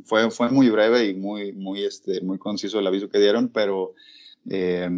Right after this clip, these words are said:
las mismas actividades y las mismas reglas que ya estaban establecidas solo se van a extender, no hay apertura de cosas nuevas, a lo mejor las irá viendo en los próximos días, pero lo dudo.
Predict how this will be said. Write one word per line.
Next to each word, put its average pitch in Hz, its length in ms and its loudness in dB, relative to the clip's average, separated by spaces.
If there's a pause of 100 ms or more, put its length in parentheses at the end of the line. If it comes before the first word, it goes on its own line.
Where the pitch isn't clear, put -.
(440)
las 98 240 4
mismas 139 340 6
actividades 113 640 4
y 110 40 -2
las 98 200 0
mismas 113 320 0
reglas 117 320 0
que 101 100 -4
ya 101 80 2
estaban 110 320 -4
establecidas 95 680 -4
solo 107 200 -4
se 101 100 -8
van 98 160 -4
a - 20 -12
extender, 101 520 0
no 107 160 0
hay 107 80 -4
apertura 101 600 -4
de 95 120 -4
cosas 95 280 -6
nuevas, 107 360 -4
a - 20 -14
lo 92 100 -10
mejor 92 300 -8
las 101 220 -2
irá 95 180 -4
viendo 98 300 -6
en 95 60 -10
los 87 100 -12
próximos 95 480 -10
días, 107 220 0
pero 98 200 -6
lo 92 100 -4
dudo. 120 340 0